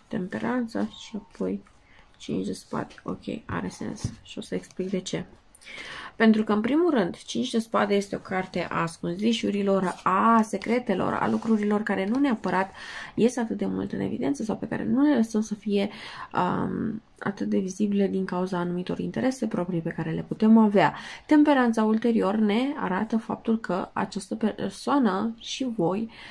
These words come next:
veți regăsi un echilibru în cele din urmă, dar aveți un drum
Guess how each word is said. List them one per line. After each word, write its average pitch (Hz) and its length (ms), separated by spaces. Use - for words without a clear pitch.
veți 214 400
regăsi 202 480
un 233 160
echilibru 208 680
în 190 140
cele 190 240
din 185 180
urmă, 185 460
dar 294 340
aveți 247 800
un 226 280
drum 220 840